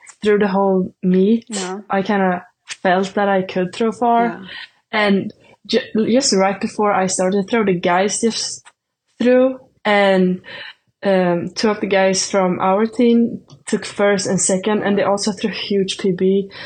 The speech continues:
Speaker 1: Like, Maxwell Ardal, he threw twenty-one twenty-two,
Speaker 2: Wow.
Speaker 1: uh, and then, uh, Jonah Wilson threw twenty-one thirty-two.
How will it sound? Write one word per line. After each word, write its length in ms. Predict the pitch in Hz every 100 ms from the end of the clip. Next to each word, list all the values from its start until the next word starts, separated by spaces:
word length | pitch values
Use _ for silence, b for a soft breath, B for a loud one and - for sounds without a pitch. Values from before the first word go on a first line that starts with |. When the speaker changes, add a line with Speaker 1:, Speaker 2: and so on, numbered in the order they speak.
| B -
Speaker 1:
Like, 240 | 196 185
Maxwell 440 | 214 208 202 208 185
Ardal, 440 | 190 190 196 196
he 120 | 190
threw 440 | 190 196 190 185 185 B B B -
twenty-one 760 | 214 196 190 190 190 185 185 - _
twenty-two, 680 | - 196 190 - 233 233 233
Speaker 2:
Wow. 160 | 240 240 B _ -
Speaker 1:
uh, 320 | 202 190 190 -
and 200 | 202 196
then, 440 | 196 190 190 190
uh, 300 | 185 180 180 185 _
Jonah 240 | - 190 190
Wilson 440 | 190 185 196 185
threw 340 | - 190 185 180
twenty-one 560 | - 190 185 185 185
thirty-two. 680 | 170 190 180 175 - 151 -